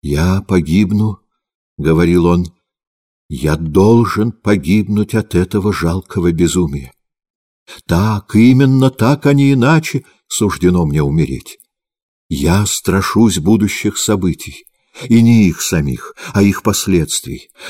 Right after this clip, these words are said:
Дрожу при мысли о самых обыденных происшествиях от того, что они могут повлиять на это невыносимое возбуждение.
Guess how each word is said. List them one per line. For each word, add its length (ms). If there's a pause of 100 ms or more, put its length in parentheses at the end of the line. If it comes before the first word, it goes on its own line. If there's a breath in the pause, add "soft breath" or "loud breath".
Дрожу 500
при 200
мысли 440
о 100
самых 420
обыденных 600
происшествиях 960 (200 loud breath)
от 240
того, 220
что 200
они 200
могут 420
повлиять 640
на 100
это 240
невыносимое 800
возбуждение. 840